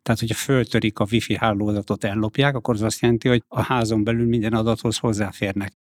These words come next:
És az lehet, hogy a te házad alaprajza Kínában nem érdekel senkit, viszont az összes bankkártya adatod meg jelszavad, az viszont nagyon könnyen készpénzre váltható a bűnözőknek a kezében, meg föl tudnak hívni a bank nevébe, és akkor bediktáltatják veled a kártyaszámot.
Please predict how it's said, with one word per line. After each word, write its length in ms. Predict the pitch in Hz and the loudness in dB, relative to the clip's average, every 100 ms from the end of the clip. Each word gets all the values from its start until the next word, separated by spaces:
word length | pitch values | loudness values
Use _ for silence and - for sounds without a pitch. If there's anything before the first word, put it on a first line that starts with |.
| _ | _
És 80 | - | -4
az 120 | 110 | -2
lehet, 340 | 147 120 107 - | 0 0 0 -2
hogy 120 | 107 | -2
a 60 | |
te 300 | 104 117 110 107 | 0 0 0 0
házad 360 | 123 117 107 | 0 2 2
alaprajza 540 | 110 107 101 113 107 104 | 2 2 0 0 0 -2
Kínában 480 | - 120 110 104 107 | -2 0 0 0 2
nem 160 | 110 | 2
érdekel 440 | 107 107 104 - 98 | 0 0 -2 0 0
senkit, 440 | 120 104 127 139 _ _ _ | 0 0 0 -2 _ _ _
viszont 260 | - 123 123 | 0 2 2
az 120 | 110 | 0
összes 280 | 131 117 101 | 0 0 0
bankkártya 540 | 117 117 117 101 120 | 0 0 0 0 0
adatod 360 | 104 107 117 107 | 2 0 0 0
meg 160 | 110 | 2
jelszavad, 560 | 107 120 - 131 131 123 | 2 2 2 0 0 0
az 100 | 120 | 0
viszont 280 | 139 135 127 | 0 2 2
nagyon 320 | 123 107 101 | 2 2 0
könnyen 440 | - 110 110 110 - | 2 2 4 2 2
készpénzre 640 | 131 - 120 113 101 110 | -2 0 0 0 2 0
váltható 520 | 98 107 110 - 113 | 2 0 0 2 2
a 40 | 110 | 2
bűnözőknek 640 | 113 107 101 98 - 104 | 2 2 2 -2 -2 -2
a 60 | 110 | 0
kezében, 440 | 107 104 117 127 | 0 2 2 2
meg 140 | 120 - | 2 2
föl 200 | 127 113 | 0 0
tudnak 320 | 117 107 107 | 2 2 2
hívni 300 | 110 101 110 | 0 2 2
a 80 | 107 | 4
bank 260 | 110 98 | 2 2
nevébe, 420 | 120 107 120 113 | 0 2 2 2
és 140 | 113 - | 2 0
akkor 200 | - 107 | -2 -2
bediktáltatják 800 | 104 98 - 107 - 104 107 101 | 0 -4 0 0 0 0 0 0
veled 200 | 104 98 | 0 0
a 60 | 107 | -2
kártyaszámot. 800 | - 95 - 98 98 90 101 | -2 -2 -2 -2 0 0 -2